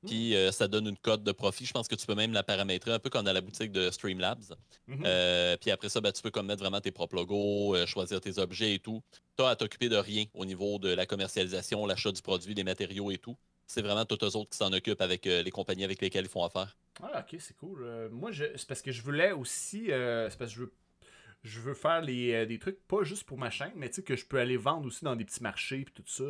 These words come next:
Speaker 1: Fait que c'est pour ça que je me cherchais une compagnie pour faire une boutique Etsy, finalement. Fait que,
Speaker 2: Ah, ok, ouais, je comprends.
Speaker 1: fait que c'est ça que je, je magasinais. Fait que, mais c'est des, je sais pas c'est quoi la qualité. Tu, tu sais quoi, toi, c'est ça,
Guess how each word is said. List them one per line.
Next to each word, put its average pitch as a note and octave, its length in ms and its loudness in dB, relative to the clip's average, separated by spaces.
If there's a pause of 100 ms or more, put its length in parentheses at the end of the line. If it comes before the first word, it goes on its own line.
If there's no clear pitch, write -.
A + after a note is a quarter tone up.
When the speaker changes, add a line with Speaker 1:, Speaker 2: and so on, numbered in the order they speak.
(120)
Speaker 1:
Fait G#2+ 100 -6
que A2 220 -4
c'est - 80 -16
pour - 80 -14
ça F#3+ 60 -6
que F3+ 60 -6
je C#3+ 40 -8
me A#2+ 80 -4
cherchais G#2+ 220 -10
une C3+ 60 -10
compagnie B2+ 420 -8
pour - 180 -14
faire C#3 140 0
une A#2 100 -8
boutique A#2+ 280 -12
Etsy, - 320 -6
finalement. G2 400 -16 (600)
Fait G2+ 160 -8
que, G2+ 360 -4
Speaker 2:
Ah, A#2 220 4
ok, G#2 180 0
ouais, G2+ 100 4
je - 80 -4
comprends. F#2+ 300 -4 (560)
Speaker 1:
fait A2 100 -8
que - 60 -10
c'est A#2 120 -6
ça D3+ 180 -6
que G#2 420 -2
je, G#2 200 -10
je G2 120 -10
magasinais. A2 640 -6
Fait A2+ 140 -10
que, G2+ 460 -6
mais A#2 80 -8
c'est A2+ 140 -8
des, G#2 220 -12 (240)
je G#2+ 140 -12
sais - 120 -8
pas F3 100 -12
c'est - 120 -12
quoi D3+ 120 -4
la B2+ 140 0
qualité. A#2 300 -8
Tu, - 160 -10
tu - 60 -8
sais D3 120 -6
quoi, F3+ 260 -2
toi, F3+ 140 -2
c'est C3 120 -6
ça, E3 120 -2